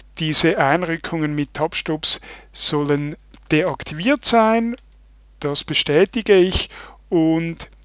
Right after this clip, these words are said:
jetzt können wir loslegen. Hierfür musst du den ganzen Text mit der gedrückten Maustaste überfahren und jetzt setzen wir die erste Einrückung. Du siehst,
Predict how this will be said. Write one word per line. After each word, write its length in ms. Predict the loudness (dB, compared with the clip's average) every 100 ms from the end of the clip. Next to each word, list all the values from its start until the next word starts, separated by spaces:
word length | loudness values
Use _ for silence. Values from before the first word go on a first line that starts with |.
| 0
jetzt 360 | 4 6 6 4
können 340 | 0 0 0
wir 340 | 2 4 2 0
loslegen. 960 | -4 -2 2 2 8 8 8 4 2 0 -6 -16 -6
Hierfür 380 | -2 0 0 -2
musst 260 | 0 0
du 40 | 0
den 200 | -2 2
ganzen 520 | 2 4 2 0 0
Text 420 | 2 2 2 0
mit 180 | 0 -4
der 80 | -2
gedrückten 720 | -2 -4 -6 -8 -6 -6 -8
Maustaste 1040 | -6 -2 0 0 -2 0 2 2 2 0 -2 -8 _
überfahren 840 | -4 -2 -2 -2 -2 -2 -2 -4 -8 -18 -8
und 500 | -4 -2 -4 -6 -8 -14 -18 -2
jetzt 360 | 2 4 4 4
setzen 480 | 2 2 2 0
wir 380 | -2 4 4 4 -2 -10
die 220 | -6 -2 2
erste 520 | 4 4 4 0 0
Einrückung. 1000 | 0 0 0 -2 -4 -4 -4 -2 -4 -8 -12 -14 -16 -20 -8
Du 140 | 0
siehst, 580 | 2 2 2 2 2 -2